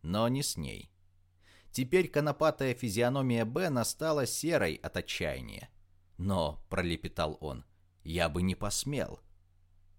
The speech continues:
Он взял её за руку, и Рита почувствовала, что его ладонь вспотела. Пальцы Бена дрожали от волнения. «Господи», подумала она, —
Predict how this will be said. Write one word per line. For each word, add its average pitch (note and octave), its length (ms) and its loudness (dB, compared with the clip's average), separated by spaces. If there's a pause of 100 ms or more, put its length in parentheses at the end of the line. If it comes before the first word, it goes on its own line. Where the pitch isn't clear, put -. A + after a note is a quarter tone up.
(300)
Он D3+ 180 2
взял F3+ 300 2
её E3 180 2
за F2+ 260 2
руку, G#2+ 440 -4
и G#2+ 100 2
Рита D#3+ 280 -2
почувствовала, C#3 800 -2
что - 220 -4
его G2+ 320 0
ладонь F#2+ 460 -2
вспотела. - 680 -8 (840)
Пальцы C3 460 2
Бена C3 380 2
дрожали A#2+ 520 2
от - 260 -2
волнения. F#2+ 720 -2 (800)
«Господи», F#2+ 800 -6
подумала F2 560 0
она, — C2 320 -8